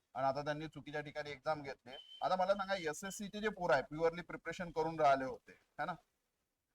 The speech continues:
तर ते जर तिकडे सॅटिस्फाईड नसतील आणि तिकडे सोल्युशन नाही भेटलं तर ते गर्दी कुठं डायव्हर्ट होईल?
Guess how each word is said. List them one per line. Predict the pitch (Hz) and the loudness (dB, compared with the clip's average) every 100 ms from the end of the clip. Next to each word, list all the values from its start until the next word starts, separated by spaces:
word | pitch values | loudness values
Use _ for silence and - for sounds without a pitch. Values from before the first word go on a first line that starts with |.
| _ _ _ _ - | _ _ _ _ -6
तर | |
ते | - 175 185 196 - _ _ - | -4 -2 -2 -4 -8 _ _ 0
जर | 185 | 2
तिकडे | 190 190 196 | 2 -2 -2
सॅटिस्फाईड | 190 156 180 - 180 | 2 0 0 0 2
नसतील | 175 175 180 | 0 0 2
आणि | 185 - | 2 2
तिकडे | 180 185 | -8 -6
सोल्युशन | 175 175 185 180 | -6 -4 -4 -2
नाही | 180 | 2
भेटलं | 170 165 160 | 2 4 0
तर | 131 | -2
ते | 160 | -4
गर्दी | 160 156 165 | -2 -2 -2
कुठं | 180 175 | 2 6
डायव्हर्ट | 151 143 135 | 8 6 0
होईल? | _ | _